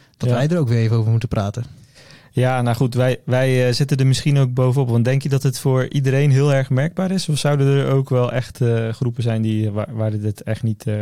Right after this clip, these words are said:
Speaker 2: bij staan?
Speaker 1: Zeker, zeker, zeker. We, eh, ik, ik denk dat het,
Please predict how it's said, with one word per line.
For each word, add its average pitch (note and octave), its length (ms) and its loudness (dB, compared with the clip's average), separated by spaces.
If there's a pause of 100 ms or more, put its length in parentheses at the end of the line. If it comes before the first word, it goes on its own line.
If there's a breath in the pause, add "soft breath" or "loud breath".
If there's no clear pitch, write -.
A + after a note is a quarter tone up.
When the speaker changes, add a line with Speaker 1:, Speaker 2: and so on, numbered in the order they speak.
(120)
Speaker 2:
bij G#2+ 120 -2
staan? C3 200 0
Speaker 1:
Zeker, C3+ 360 2
zeker, A#2+ 340 0
zeker. G#2+ 500 0
We, A2 300 0
eh, G#2+ 500 0
ik, A2+ 160 -4
ik B2 140 0
denk C3 160 2
dat B2 100 0
het, A#2 260 -4